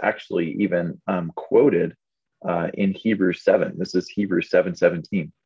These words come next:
"For here is a testimony about him," talking about Jesus, "you are a priest forever in the order of Melchizedek." So,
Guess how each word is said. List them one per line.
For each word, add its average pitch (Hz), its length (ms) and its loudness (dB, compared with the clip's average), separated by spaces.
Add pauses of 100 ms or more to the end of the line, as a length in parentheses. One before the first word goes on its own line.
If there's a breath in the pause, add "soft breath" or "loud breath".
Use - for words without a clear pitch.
(420)
"For 101 120 4
here 127 180 6
is 117 100 2
a 95 40 -2
testimony 98 540 0
about 82 300 2
him," 98 280 0
talking - 280 -6
about 101 140 -2
Jesus, 82 320 -4 (480 loud breath)
"you 113 520 4
are 110 200 4
a 104 100 0
priest 110 320 -2
forever 113 440 0
in 113 80 0
the 104 80 -2
order 92 280 2
of 92 60 -2
Melchizedek." 101 580 -4 (1700)
So, 123 420 4